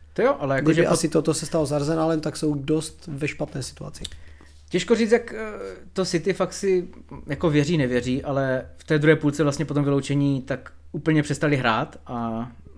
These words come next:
Speaker 1: už to bylo jenom na Nottinghamu, který bohužel si nevypracoval žádnou větší šanci. Ale když hraješ proti Manchesteru City, tak nikdy nebudeš věřit tomu, že budeš mít držení míče třicet sedm ku šedesáti třem jako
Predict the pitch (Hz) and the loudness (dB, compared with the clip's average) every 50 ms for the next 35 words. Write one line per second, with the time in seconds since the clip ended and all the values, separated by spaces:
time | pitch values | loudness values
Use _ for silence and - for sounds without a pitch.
0 | - - - 143 - - - - 147 139 147 147 147 147 147 147 151 147 143 147 | -14 -12 -10 -8 -8 -2 0 2 2 4 4 4 6 6 6 6 6 4 2 2
1 | 143 143 135 139 139 139 135 - 147 139 143 143 139 131 151 143 156 151 147 151 | 0 0 2 2 2 0 0 0 0 2 2 2 4 4 4 4 6 6 4 4
2 | 143 - 151 147 139 135 135 131 - 135 131 - 160 143 139 139 135 135 131 135 | 4 2 2 2 2 0 0 -2 -2 -2 -2 -2 0 0 0 2 2 0 0 0
3 | 131 131 127 - - - 143 127 120 - 104 110 - - - - - - - - | 0 -2 -4 -4 -4 -2 -2 -2 -2 -4 -6 -8 -10 -14 -18 -20 -20 -20 -20 -20
4 | - - 135 127 131 131 131 127 127 127 - - - - - - - - - - | -8 -2 0 2 4 4 4 2 0 -4 -10 -20 -20 -20 -20 -20 -20 -20 -20 -20
5 | - - - - - - - - - - - - 165 143 139 - - 139 139 147 | -20 -20 -20 -20 -20 -20 -20 -20 -20 -20 -14 -4 -2 -2 0 0 0 0 2 2
6 | 139 143 - 135 - 147 139 123 - 139 - - 143 135 - 131 - 135 127 - | 0 0 -2 -2 0 0 0 0 -2 -4 -6 -6 -6 -4 -6 -6 -4 -4 -4 -4
7 | 135 127 - - - - - - - - - 147 151 156 156 151 151 160 151 135 | -4 -6 -8 -12 -20 -20 -20 -20 -10 -2 0 2 4 4 4 6 6 6 4 4
8 | 143 139 131 151 143 - - - - - - 139 135 135 139 139 139 147 139 143 | 2 2 2 0 0 -2 -6 -16 -8 -4 -2 -2 0 0 0 0 0 0 0 0
9 | 135 139 - 139 139 139 139 - - - - - - - - - - 143 135 123 | -2 -2 0 0 -2 -2 -2 -6 -14 -20 -20 -20 -20 -20 -18 -14 -8 -6 -4 -2
10 | 127 135 139 135 135 123 - - 135 131 127 127 127 - - - - - - 127 | 0 0 0 0 0 -2 -2 -2 0 0 -2 -2 -6 -12 -20 -20 -14 -12 -8 -6
11 | - 143 131 - - 127 127 127 127 143 131 - 139 120 117 - 127 120 - 123 | -4 -6 -4 -4 -4 -4 -4 -4 -4 -6 -6 -4 -4 -4 -2 -2 -2 -2 -4 -6
12 | - - 127 120 123 117 113 - 127 120 | -6 -4 -2 -2 -2 -4 -6 -6 -6 -6